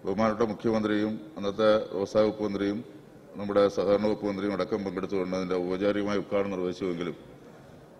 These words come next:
പിന്നെ തുടർന്ന് വന്ന കോവിഡ് ഉണ്ടാക്കിയിട്ടുള്ള പ്രശ്നങ്ങൾ, ആ ഉൽപ്പാദനത്തിന്റെ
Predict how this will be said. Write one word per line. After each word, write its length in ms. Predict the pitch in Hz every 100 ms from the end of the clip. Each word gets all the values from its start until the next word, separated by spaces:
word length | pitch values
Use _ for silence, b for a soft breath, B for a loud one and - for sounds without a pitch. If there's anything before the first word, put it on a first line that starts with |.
| - 107
പിന്നെ 260 | 113 127
തുടർന്ന് 400 | 127 - 117 117
വന്ന 160 | 113 113
കോവിഡ് 580 | - 101 110 110 117 - -
ഉണ്ടാക്കിയിട്ടുള്ള 600 | 101 104 107 104 98 104
പ്രശ്നങ്ങൾ, 500 | 104 90 - 104 90 - - -
ആ 80 |
ഉൽപ്പാദനത്തിന്റെ 960 | 98 92 98 101 101 98 104 98 101